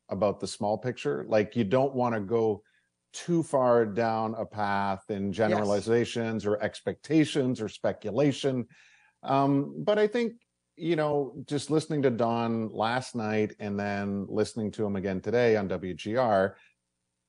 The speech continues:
Speaker 1: you know, common sense is prevailing here. And that is, yes, Luukkonen's performance has earned him more time. It's just, it's, we're in a window here where he's not just gonna say, you know,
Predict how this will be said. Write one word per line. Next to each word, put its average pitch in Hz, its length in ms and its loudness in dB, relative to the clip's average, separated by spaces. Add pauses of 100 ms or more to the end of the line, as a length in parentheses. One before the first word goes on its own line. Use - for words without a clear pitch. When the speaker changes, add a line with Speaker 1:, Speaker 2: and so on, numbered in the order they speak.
(400)
Speaker 1:
you 190 140 0
know, 110 220 -2
common 165 380 4
sense 147 460 2
is 123 460 0
prevailing 117 540 2
here. 98 440 -2
And 120 180 2
that 127 180 4
is, 123 440 0 (320)
yes, - 540 -2
Luukkonen's 151 480 4
performance 147 760 -2 (220)
has 147 220 4
earned 143 240 2
him 143 200 2
more 139 200 2
time. 143 420 -4 (360)
It's 131 200 0
just, 180 240 2 (180)
it's, - 160 0 (320)
we're 143 180 6
in 196 60 8
a 147 60 6
window 147 460 6
here 127 560 4
where 127 180 2
he's 127 180 0
not 151 200 -2
just 131 180 -6
gonna 127 160 -2
say, 113 460 2 (840)
you 135 140 4
know, - 140 -4